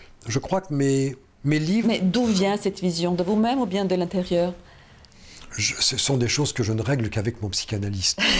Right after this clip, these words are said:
Speaker 2: <laughs> Au moins une phrase
Speaker 1: Non,
Speaker 2: sur
Speaker 1: je,
Speaker 2: ça.
Speaker 1: je ne confonds pas mon psychanalyste avec les journalistes qui me font l'amitié de s'intéresser à moi.
Speaker 2: <laughs> Mais donc, qui êtes-vous ? Si je vous demande qui êtes-vous, Pierre Lemaître, vous direz quoi ?
Speaker 1: Je,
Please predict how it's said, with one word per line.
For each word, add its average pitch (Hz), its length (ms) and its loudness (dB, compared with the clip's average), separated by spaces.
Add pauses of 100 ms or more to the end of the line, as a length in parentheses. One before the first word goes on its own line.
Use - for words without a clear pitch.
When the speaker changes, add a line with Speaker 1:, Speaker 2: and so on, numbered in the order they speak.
(240)
Speaker 2:
<laughs> - 460 -8
Au 190 100 2
moins 180 160 4
une 202 80 2
phrase 294 240 2
Speaker 1:
Non, 190 240 4
Speaker 2:
sur - 100 2
Speaker 1:
je, 170 80 2
Speaker 2:
ça. - 120 2
Speaker 1:
je 143 100 4
ne 147 200 4
confonds 143 360 -2
pas 151 180 0
mon 131 140 0
psychanalyste 123 640 0
avec 113 220 -2
les 110 80 2
journalistes 110 580 0
qui - 140 -4
me 104 40 0
font 107 200 -4
l'amitié 113 480 2
de - 60 0
s'intéresser 120 600 2
à 107 80 2
moi. 101 320 -4
Speaker 2:
<laughs> - 1400 -14
Mais 196 80 2
donc, 233 180 -2
qui 240 120 0
êtes-vous ? 165 340 -2 (100)
Si 190 140 0
je 202 120 2
vous 202 60 2
demande 226 340 0
qui 269 120 0
êtes-vous, 277 420 2 (300)
Pierre 226 220 0
Lemaître, 233 440 0
vous 208 120 0
direz 233 260 0
quoi ? 220 280 0 (240)
Speaker 1:
Je, 131 200 2